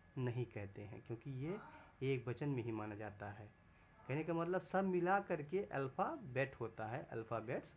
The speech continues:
नहीं होते हैं। ठीक है, अब देखिए vowel,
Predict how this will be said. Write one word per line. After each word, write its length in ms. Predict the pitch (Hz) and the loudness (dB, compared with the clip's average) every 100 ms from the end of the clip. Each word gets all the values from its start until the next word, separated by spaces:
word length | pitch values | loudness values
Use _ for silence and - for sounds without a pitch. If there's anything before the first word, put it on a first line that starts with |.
| - - - 120 | -20 -20 -10 -4
नहीं 280 | 113 113 101 | -2 -2 -4
होते 280 | 107 - | -6 -6
हैं। 260 | 107 110 120 - - - - | -8 -8 -10 -14 -20 -20 -8
ठीक 120 | 160 | -4
है, 180 | 247 - - - - - - - - - - - - | -4 -6 -12 -20 -20 -20 -20 -20 -20 -20 -20 -16 -4
अब 120 | 139 | -2
देखिए 380 | 156 156 175 262 - - - - - - - - - - | -2 -2 -2 -4 -8 -20 -20 -20 -20 -20 -20 -20 -10 0
vowel, 440 | 123 127 127 147 | 6 6 6 0